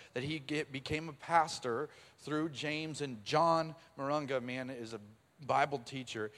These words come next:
and then he falls in love with the gospel, and he says, "I want everyone to know the gospel in the Samburu tribe, and I won't stop until they do."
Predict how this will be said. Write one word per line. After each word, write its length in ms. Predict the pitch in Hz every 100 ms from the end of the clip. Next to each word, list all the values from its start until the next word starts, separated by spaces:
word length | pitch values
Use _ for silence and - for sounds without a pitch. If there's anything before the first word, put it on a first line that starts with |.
| - - -
and 100 | 127
then 60 | 120
he 140 | 123
falls 580 | - - 165 175 180 165
in 160 | 170
love 220 | 156 165 147
with 120 | 139
the 80 | 131
gospel, 640 | 131 139 139 - 104 95 - - -
and 120 | 120
he 80 | 131
says, 320 | - 131 113 -
"I 140 | 147
want 320 | 156 139 139 - -
everyone 840 | 147 143 156 165 151 127 147 135 123
to 120 | 131
know 240 | 127 135
the 120 | 131
gospel 580 | 123 123 123 - 113 107 - - -
in 100 | 123
the 80 | 113
Samburu 580 | - 127 123 143 147
tribe, 400 | 131 151 120 104 92 - -
and 100 | 123
I 80 | 113
won't 380 | 113 131 -
stop 420 | - - 123 113 107
until 380 | 104 - 113
they 180 | 104 107
do." 260 | 101 107